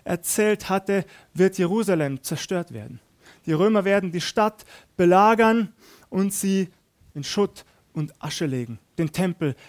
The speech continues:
zerstören. Das Einzige, was heute noch vom Tempel steht, ist die Klagemauer in Jerusalem. Alles andere wurde im Jahr siebzig nach Christus durch die Römer zerstört. Das kündigt Jesus hier bereits an.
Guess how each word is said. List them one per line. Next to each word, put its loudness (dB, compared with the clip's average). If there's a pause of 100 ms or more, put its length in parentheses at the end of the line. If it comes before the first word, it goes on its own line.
(140)
zerstören. 0
Das -2
Einzige, -4
was -6
heute -2
noch -4
vom -10
Tempel -4
steht, -2 (300)
ist -10
die -8
Klagemauer -2 (320)
in -6
Jerusalem. -8
Alles -8
andere -6 (320)
wurde -2
im -4
Jahr 0
siebzig -8
nach -8
Christus -8 (280)
durch -2
die -2
Römer -4 (220)
zerstört. -6
Das 0
kündigt 0 (220)
Jesus 2
hier 0 (280)
bereits -2
an. -6